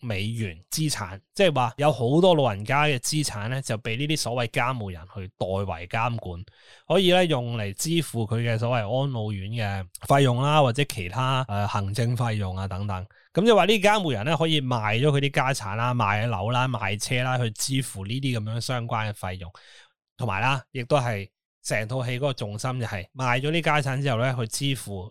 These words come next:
呢一啲監護人嗰個人工。咁所以呢，喺套電影入邊呢，我哋會見到 Marla 呢，其實佢嘅生活係好富庶嘅，揸靚車啦，換靚車啦，過住一啲好優質嘅生活啦，去玩啦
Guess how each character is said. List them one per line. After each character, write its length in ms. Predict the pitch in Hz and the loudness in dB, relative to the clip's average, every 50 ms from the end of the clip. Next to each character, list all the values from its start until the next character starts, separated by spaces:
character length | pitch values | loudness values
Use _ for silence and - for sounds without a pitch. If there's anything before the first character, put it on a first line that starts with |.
| _ - | _ -10
呢 140 | 151 147 | -4 -2
一 100 | 143 147 | -2 0
啲 160 | 143 135 147 139 | 0 0 -2 -2
監 240 | - 135 120 127 131 | -2 -2 -2 -2 -2
護 140 | 117 107 98 | -4 -4 -4
人 180 | 85 85 87 | -6 -8 -10
嗰 120 | 90 101 107 | -8 -6 -4
個 60 | 113 | -4
人 200 | 104 90 85 90 87 | -4 -6 -10 -12 -10
工。 200 | - - 101 92 - _ - _ _ - | -6 -6 -6 -6 -8 _ -20 _ _ -4
咁 120 | - 185 | 0 4
所 120 | 196 202 214 | 4 6 6
以 80 | 196 | 6
呢， 80 | 196 202 | 6 6
喺 120 | 175 190 | 4 4
套 80 | 190 175 | 2 2
電 200 | 160 139 131 123 | 0 0 -2 -2
影 100 | 120 143 | 0 0
入 80 | 156 147 | 0 0
邊 140 | 131 120 113 | 0 -2 -2
呢， 120 | 127 143 | -2 -2
我 80 | 135 127 | -2 -2
哋 80 | 117 | -2
會 100 | 110 113 | -2 -4
見 120 | 107 - 113 | -4 -6 -8
到 80 | 123 | -6
Marla 500 | 123 131 135 131 131 127 127 90 78 78 87 | -4 -2 -2 0 0 0 0 -2 -6 -6 -4
呢， 120 | 101 107 | -4 -4
其 140 | 107 - 98 | -4 -6 -10
實 40 | 87 | -10
佢 120 | - - 107 | -10 -10 -8
嘅 120 | 110 113 | -6 -6
生 200 | - - 139 139 | -4 -4 -6 -6
活 140 | 135 104 87 | -6 -8 -8
係 160 | - 104 92 | -10 -10 -8
好 140 | 101 107 120 | -6 -6 -6
富 200 | - - 120 110 | -6 -6 -6 -6
庶 200 | 98 - - - | -6 -6 -6 -6
嘅， 140 | 101 95 87 | -6 -6 -4
揸 200 | - 165 147 151 151 | -2 0 2 2 2
靚 220 | 139 127 123 127 | 2 0 0 -2
車 140 | 135 - 139 | 0 2 2
啦， 280 | 143 139 139 135 135 139 135 | 2 4 2 2 0 0 -2
換 120 | 135 131 | -2 -2
靚 540 | 120 117 113 110 113 120 123 120 120 120 123 | -2 -4 -2 -2 -4 -4 -4 -4 -4 -4 -4
車 220 | - 135 135 135 | -2 -2 -2 -2
啦， 400 | 135 135 135 135 135 135 135 131 117 _ | 0 -2 -2 -2 -2 -4 -4 -6 -8 _
過 260 | - - 127 120 123 120 | -8 -6 -4 -4 -4 -6
住 160 | - - 110 | -6 -8 -6
一 120 | 110 123 139 | -6 -4 -2
啲 140 | 143 139 | -2 -2
好 80 | 127 - 110 110 | -2 -2 -4 -2
優 340 | 123 135 131 131 139 139 | 0 2 2 2 2 0
質 160 | 139 - 147 - | 2 0 0 0
嘅 160 | - 113 110 | 0 -2 0
生 300 | - 135 131 131 131 127 | 0 0 -2 -2 -2 -2
活 120 | 104 92 | -4 -2
啦， 400 | 90 104 110 110 107 107 110 113 117 - _ _ _ _ - | -2 0 0 0 0 0 -2 -4 -6 -10 _ _ _ _ -4
去 60 | 120 | -2
玩 460 | 117 107 104 90 82 85 92 104 123 | 0 0 0 0 0 -2 -4 -4 -2
啦 420 | 139 139 139 139 135 139 139 131 | -2 -2 -2 -2 -4 -4 -6 -8